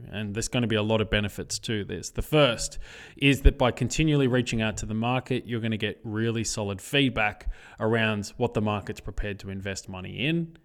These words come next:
and where their big problems are, which is gonna allow you to adjust your offer so that you're pitching something that it's valuable. And if you continually do this, reach out to the market, listen to what they've got to say, build a product or service based on the feedback that you're getting,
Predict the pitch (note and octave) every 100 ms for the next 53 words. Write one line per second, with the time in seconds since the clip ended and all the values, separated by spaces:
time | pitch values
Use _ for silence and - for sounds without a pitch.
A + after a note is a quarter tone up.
0 | _ G2+ G2 F#2+ G2 F#2 F#2 - G2 F#2+
1 | F#2 C3 E3 D3 A2+ G#2 - G#2 G2 F#2+
2 | G2 G2 G2 G2 F#2 F2+ G2+ - - F2+
3 | G#2 C#3 - D3 D3 - - - _ -
4 | - C3 C#3+ A#2+ G2 G#2 G#2+ F#2 C#3+ -
5 | A2+ G2 G#2 F#2+ F#2+ F#2 F2+ - - F2+
6 | F2 D2+ C2+ - - - A#2+ A#2 D3 C#3
7 | - E3 D#3+ C#3 A2 A#2 B2+ C3+ D3+ -
8 | - - A2+ B2+ - B2+ B2 A2+ A2+ G#2
9 | G#2+ G#2+ A2 G#2 - _ - - A2 C3
10 | C3+ A#2+ A#2 A2 - G#2 G#2+ G#2 G2+ -
11 | G2 G2 G2 - - - - C3+ D3+ C#3+
12 | B2+ - A2+ G#2 G#2+ F#2+ G#2+ F#2+ G2 -
13 | - A#2+ B2 A#2+ G#2+ G2 A2 G#2 G2 G2+
14 | - C#2 G2 G2+ D3 C#3+ C3+ A#2+